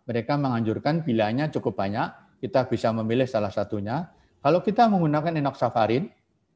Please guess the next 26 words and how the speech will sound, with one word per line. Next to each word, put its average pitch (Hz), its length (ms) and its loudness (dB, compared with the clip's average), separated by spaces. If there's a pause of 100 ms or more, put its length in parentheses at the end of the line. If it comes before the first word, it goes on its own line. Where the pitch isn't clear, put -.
(140)
eh, 113 280 0 (120)
fondaparinux, 127 720 4 (560)
maka 151 480 2
kalau 143 240 2
untuk 139 160 2
profilaksis 147 560 0
kita 127 240 0
menggunakan 117 560 0 (400)
dua 127 240 2
setengah 131 320 2
miligram 131 720 0
per 131 160 2
dua 110 80 -4
puluh 113 160 -2
empat 110 240 0
jam 135 160 4
subkutan. 104 560 -6 (400)
Dan 127 240 0
ini 196 160 0
dalam 131 240 2
satu 151 240 4
siring 160 560 2 (540)
bisa 127 300 0
disuntikkan 135 480 0
satu 143 320 0
kurs 170 320 0